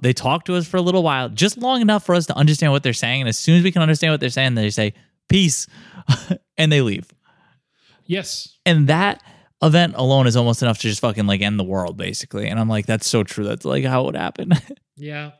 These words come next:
Speaker 2: Yeah, it's cool.
Speaker 1: <gasps>
Speaker 2: They're not, they're, yeah, it's a good take on something that's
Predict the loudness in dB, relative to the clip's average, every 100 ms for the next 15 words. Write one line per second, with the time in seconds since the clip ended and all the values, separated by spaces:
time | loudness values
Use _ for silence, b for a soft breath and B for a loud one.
0 | _ -6 -4 -4 -8 -4 -2 -2 -4 -10
1 | -4 -4 -4 -8 -14 -18 _ _ _ _
2 | _ 0 2 2 2 4 2 0 -2 -2
3 | -6 _ _ -6 -4 0 -2 4 4 4
4 | -2 -2 0 0 0 2 2 -2 -6 _
5 | _ _ _ _ _ -12 0 2 4 4
6 | 2 -2